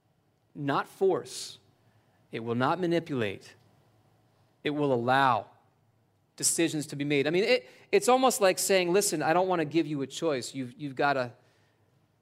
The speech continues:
you've gotta give me what I want and what I need." That's like me holding a gun to my wife's head and saying, "Will you marry me?" I mean, I didn't even propose to her, but that's what I did. It's still better than that,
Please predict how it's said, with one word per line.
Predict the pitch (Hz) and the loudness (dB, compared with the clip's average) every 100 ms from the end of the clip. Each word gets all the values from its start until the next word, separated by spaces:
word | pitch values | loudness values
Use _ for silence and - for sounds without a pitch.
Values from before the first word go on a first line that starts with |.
| _ - | _ -12
you've | 131 | -2
gotta | 156 151 | 2 2
give | 123 135 | 0 -2
me | 135 | -2
what | 131 127 | -2 0
I | 120 | 0
want | 120 120 | 0 -2
and | 113 | -2
what | 107 | -4
I | 104 | -6
need." | 101 92 95 _ _ _ _ _ _ _ _ - | -8 -14 -18 _ _ _ _ _ _ _ _ 2
That's | 190 226 | 2 4
like | 208 165 | 2 0
me | 170 170 | -2 -2
holding | 156 175 170 151 | -2 -2 -2 -4
a | |
gun | 135 151 151 | -2 -4 -4
to | 147 | -6
my | 139 | -6
wife's | 131 135 131 - | -2 -2 -2 -6
head | 143 131 | -6 -6
and | 117 | -6
saying, | 135 127 120 | -6 -6 -6
"Will | 127 | -4
you | 127 | -4
marry | 117 104 107 | -6 -6 -6
me?" | 127 151 - _ _ _ _ _ _ _ _ _ _ 139 | -6 -8 -12 _ _ _ _ _ _ _ _ _ _ -2
I | |
mean, | 147 147 | 2 4
I | 190 | 4
didn't | 214 | 4
even | 156 131 | 0 -2
propose | 120 165 214 208 | -2 0 0 0
to | 143 | -4
her, | 123 | -6
but | 117 117 | -4 -2
that's | 139 - - | 0 -2 -6
what | 147 | 0
I | 147 202 | 2 2
did. | 156 | 2
It's | 143 - | -2 -2
still | 196 139 | -4 -4
better | 139 131 | -2 -4
than | 104 107 | -6 -8
that, | 277 349 | -8 -8